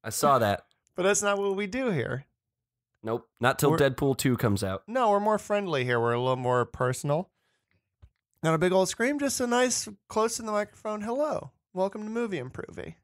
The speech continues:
Speaker 1: Hello.
Speaker 2: Your world's first, your world's, your world's where you live, your world's first and foremost film repair podcast.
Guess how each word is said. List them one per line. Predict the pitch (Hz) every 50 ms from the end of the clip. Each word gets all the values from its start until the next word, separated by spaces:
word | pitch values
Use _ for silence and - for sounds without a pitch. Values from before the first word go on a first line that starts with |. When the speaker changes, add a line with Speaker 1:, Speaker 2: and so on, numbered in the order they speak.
| _ _ _ _ _ _ _ _ _ _ _ _ _ _ _
Speaker 1:
Hello. | - 247 277 277 277 285 285 294 294 294 294 285 277 269 240 202 165 135 104 98 98 101 101 - _ _ _ _ _ _ _ _ _ _ _ -
Speaker 2:
Your | 254 196 190 165
world's | 139 127 127 131 147 175 180 - - - - _
first, | - 139 131 139 156 - -
your | - 147 185 320 392 392
world's, | 247 143 123 117 123 127 135 - - - - _ _ _ _
your | 156 139 151 180 196 190
world's | 165 131 120 110 - - - -
where | 117 110
you | 110 117 135 151 165
live, | 170 190 196 220 254 - - - _ _ _ _ _ _ _ _
your | - 120 117 135 160 196 196 175
world's | 135 117 107 113 - - - - -
first | - - _ 165 170 180 - -
and | 160 131
foremost | - - 143 131 123 123 123 120 120 123 - - _ _ _ _ _ _ _ _ _ _ _ _ _ _ _
film | - - 262 302 339
repair | 359 339 - 262 254 247
podcast. | - - - 247 262 330 - _ - 131 - - - - - - -